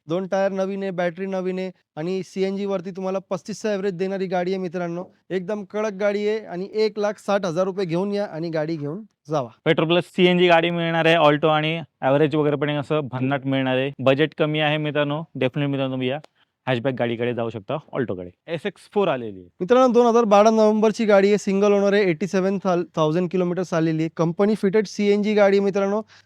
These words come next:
Speaker 1: जास्त गाडी बघायला भेटत नाही कंपनी फिटेड सीएनजी एसएक्स फोर. सीएनजी मध्ये मोठी गाडी बघत असाल तर नक्की मला भेट द्या. मी गाडी,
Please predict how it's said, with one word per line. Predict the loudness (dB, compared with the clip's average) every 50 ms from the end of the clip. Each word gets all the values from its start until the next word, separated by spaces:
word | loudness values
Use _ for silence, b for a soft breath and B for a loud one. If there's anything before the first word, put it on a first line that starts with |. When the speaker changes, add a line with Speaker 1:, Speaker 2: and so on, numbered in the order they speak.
| b 2 4
Speaker 1:
जास्त | 6 6 6 4 2
गाडी | 2 2 2 2
बघायला | 2 2 2 2 4 2 2
भेटत | 2 2 0 -2 -4 -4
नाही | -4 -2 -2
कंपनी | 0 -2 -2 -2 -2 -2 0
फिटेड | -2 -2 -2 -2 -4
सीएनजी | -2 -2 0 0 2 2
एसएक्स | 2 2 2 0 -2 -2 -2
फोर. | -2 -2 -4 -4 b b b
सीएनजी | -18 -6 0 2 4 4 4 4 2 2
मध्ये | 2 2 2 0
मोठी | 2 2 2 0 2 0 4
गाडी | 6 6 6 6 4
बघत | 2 2 2 2 0 0
असाल | -2 0 0 0 0 0
तर | -2
नक्की | 0 0 -2 -2 -2 -2
मला | 0 2 4 4 4
भेट | 4 4 0 2 2
द्या. | 2 2 2 0 _ _ _ _ -4 0
मी | 2 4
गाडी, | 6 8 6 6 6